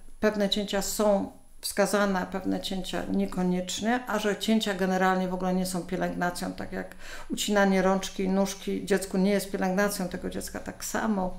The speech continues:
ucięcie gałęzi czy dużego konaru nie jest pielęgnacją drzewa, prawda? To, to my już wiemy i staramy się to nawet, e, przekazać innym. Drugi taki aspekt, myślę, że ważny i będzie coraz ważniejszy, to jest standaryzacja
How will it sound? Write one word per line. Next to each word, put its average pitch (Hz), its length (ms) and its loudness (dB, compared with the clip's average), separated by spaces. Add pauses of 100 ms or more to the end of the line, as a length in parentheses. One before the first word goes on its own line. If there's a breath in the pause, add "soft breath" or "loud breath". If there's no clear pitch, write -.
ucięcie 202 480 -2 (280 loud breath)
gałęzi 202 440 8
czy - 200 -8
dużego 185 360 2
konaru 190 420 0
nie 190 120 2
jest 202 180 0
pielęgnacją 190 560 -2
drzewa, 214 320 4
prawda? - 460 -4
To, 190 140 -6 (180)
to 190 160 0
my 214 160 12
już 202 240 8
wiemy 180 440 4 (580 loud breath)
i 202 40 -4
staramy 196 380 4
się 196 140 -4
to 185 100 -4
nawet, 190 500 0
e, 190 360 2
przekazać 185 640 -2
innym. 185 380 2
Drugi 285 320 6
taki 269 240 4
aspekt, 269 360 4
myślę, 240 320 4
że 220 140 4
ważny 208 520 6
i 185 40 2
będzie 190 280 0
coraz 214 340 0
ważniejszy, 185 760 0 (120)
to 202 180 4
jest 214 260 2
standaryzacja 185 960 -2